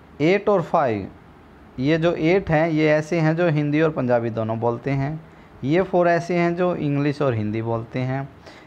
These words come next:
ये seven ऐसे हैं जो पंजाबी और English बोलते हैं। ठीक है, तो आपको अच्छे से question को पढ़ना है, उसके बाद उसका answer देना है।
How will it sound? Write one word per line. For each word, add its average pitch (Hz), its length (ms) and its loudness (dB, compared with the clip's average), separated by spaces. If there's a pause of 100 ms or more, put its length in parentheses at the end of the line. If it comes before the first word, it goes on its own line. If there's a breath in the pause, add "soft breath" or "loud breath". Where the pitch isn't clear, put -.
(140)
ये 160 240 2
seven 175 380 2
ऐसे 160 280 0
हैं 147 140 2
जो 156 100 2
पंजाबी 120 520 0
और 131 140 0
English 107 400 -4
बोलते 92 380 -8
हैं। 90 300 -10 (360 loud breath)
ठीक 202 200 0
है, 156 80 4
तो 151 120 0
आपको 156 260 0
अच्छे 165 260 0
से 180 140 0
question 160 340 -2
को 156 100 0
पढ़ना 135 340 0
है, 175 140 0
उसके 151 260 -2
बाद 120 380 0
उसका 117 340 -2
answer 113 680 -4
देना 113 460 -6
है। 87 160 -10